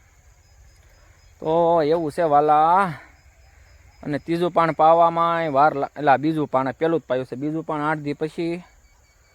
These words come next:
ઉગે એમ કે, એટલે બે પાણ, ત્રણ પાણ પાવા જોહે. ઉગી જાય તો તમને કશ ઉગી ગયા એમ, અને નકર ખેડીશ તોય કઈ જો આમ થયું. હમ.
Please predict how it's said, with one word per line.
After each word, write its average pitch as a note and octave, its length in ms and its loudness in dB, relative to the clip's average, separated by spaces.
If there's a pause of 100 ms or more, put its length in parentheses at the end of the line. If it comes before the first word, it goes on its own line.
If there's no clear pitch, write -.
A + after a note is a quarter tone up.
(920)
ઉગે F3+ 240 4
એમ D3+ 180 6
કે, B2+ 160 -10
એટલે C#3+ 360 -4 (220)
બે D3+ 200 0
પાણ, D3 220 -2
ત્રણ E3 260 2
પાણ C3+ 180 -2
પાવા C#3 320 4
જોહે. G#2+ 280 -10 (1080)
ઉગી B3+ 260 0
જાય F3+ 180 4
તો G3+ 140 2
તમને F3+ 300 -2
કશ B3+ 220 4
ઉગી A#3 240 0
ગયા E3+ 180 6
એમ, D3 200 2 (1300)
અને B3+ 200 6
નકર A#3+ 260 4
ખેડીશ C4 460 2
તોય C4 200 6
કઈ G3 200 2
જો A3 140 4
આમ G3 280 6
થયું. G#3+ 480 2 (240)
હમ. E3+ 80 -2